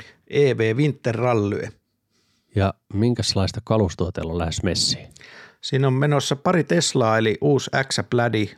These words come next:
Speaker 1: uusi S-plädi, ää, Porsche Taycan neljä S ja I D Butz.
Speaker 2: Tuo on aika herkullinen kattaus.
Speaker 1: Todella herkullinen.
Speaker 2: En malta odottaa, että tulette takaisin ja pääsen kuulemaan sun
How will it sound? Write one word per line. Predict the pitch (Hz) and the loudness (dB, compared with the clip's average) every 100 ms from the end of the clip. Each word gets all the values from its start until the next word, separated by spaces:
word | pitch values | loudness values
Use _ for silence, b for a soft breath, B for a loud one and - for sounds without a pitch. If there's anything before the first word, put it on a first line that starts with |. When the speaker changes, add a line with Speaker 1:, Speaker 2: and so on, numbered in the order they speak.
| - - | -12 -6
Speaker 1:
uusi | 113 - - 123 | -4 -6 -4 -4
S-plädi, | - - 110 110 104 101 - _ _ _ _ 120 | -2 -4 -2 -2 -2 -4 -8 _ _ _ _ -4
ää, | 110 104 | -2 -2
Porsche | - 143 127 113 | -2 -2 -2 -2
Taycan | 120 113 104 101 107 | 0 0 -2 -4 -2
neljä | 123 104 90 117 | -2 0 -2 -2
S | - - 107 - _ _ - | -4 -4 -4 -6 _ _ -8
ja | 107 104 - 135 | -4 -2 -4 -4
I | 117 | -2
D | 107 | -2
Butz. | 104 117 - - - _ _ _ _ - | -2 -4 -4 -8 -10 _ _ _ _ 0
Speaker 2:
Tuo | 120 | 2
on | 104 - | 2 -2
aika | 110 107 | 0 4
herkullinen | 127 139 - 90 78 85 | 4 4 0 -2 -2 -4
kattaus. | 90 85 _ - - | -4 -4 _ -10 -2
Speaker 1:
Todella | 131 170 90 | 0 2 0
herkullinen. | 107 98 - 90 101 - _ _ _ _ - | -2 -6 -8 -8 -8 -10 _ _ _ _ -4
Speaker 2:
En | 113 104 | -2 2
malta | 113 107 113 - | 2 2 0 2
odottaa, | 120 92 - 90 90 | 2 2 -2 -8 -8
että | - - - | -10 -18 -4
tulette | 95 98 - | -2 -2 -2
takaisin | 107 101 92 80 85 | -2 2 0 0 -2
ja | 85 - - | -4 -8 -2
pääsen | 98 87 82 | 0 0 -2
kuulemaan | 120 101 85 82 | 2 4 2 0
sun | 80 90 | -2 -4